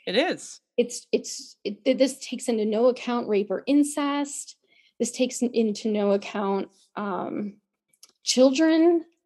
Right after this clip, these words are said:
Speaker 2: who've been abused. It, it just doesn't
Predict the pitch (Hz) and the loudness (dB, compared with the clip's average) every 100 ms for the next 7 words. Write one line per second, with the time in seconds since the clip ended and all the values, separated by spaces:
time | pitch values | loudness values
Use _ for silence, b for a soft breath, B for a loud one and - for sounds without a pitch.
0 | _ _ _ - 262 262 254 202 214 247 | _ _ _ 0 2 4 2 2 0 -2
1 | 294 311 311 294 - - 254 - 247 262 | 0 0 -2 -6 -8 -6 -6 -4 -6 -4
2 | 262 - 277 277 311 320 - | -4 0 0 2 0 -2 -6